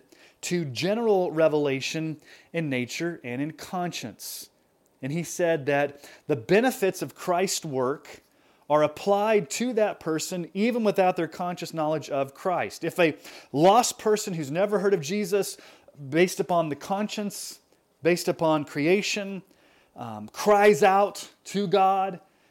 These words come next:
they admit they don't live up to the demands of God's law, they fling themselves at the mercy of God, they ask and plead for forgiveness,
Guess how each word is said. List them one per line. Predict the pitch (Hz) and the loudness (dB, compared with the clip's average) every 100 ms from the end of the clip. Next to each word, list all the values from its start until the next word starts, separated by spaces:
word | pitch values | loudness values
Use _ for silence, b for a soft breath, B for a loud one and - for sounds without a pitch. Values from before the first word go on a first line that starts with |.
| _ | _
they | 143 147 | 0 0
admit | 139 180 208 | 0 0 2
they | 160 | 2
don't | 175 175 | 2 2
live | 185 180 | 2 2
up | 180 170 | 0 -2
to | |
the | 160 | -6
demands | 151 143 156 175 190 180 | -6 -6 -6 -4 -4 -6
of | 165 | -4
God's | 175 165 165 | 0 0 0
law, | 165 175 175 | 0 0 0
they | 175 127 | 0 -2
fling | - 175 202 | -2 -2 0
themselves | 202 185 - 180 175 170 | -2 -4 -2 -2 -2 -4
at | 156 | -6
the | |
mercy | 156 180 - 180 | -6 -6 -4 -6
of | |
God, | 151 175 151 | 0 0 0
they | 139 | -4
ask | 156 175 180 - | -4 -4 -4 -6
and | 156 | -8
plead | - 185 | -2 -2
for | - | -2
forgiveness, | 160 165 170 175 185 - | -8 -4 -2 -2 -6 -8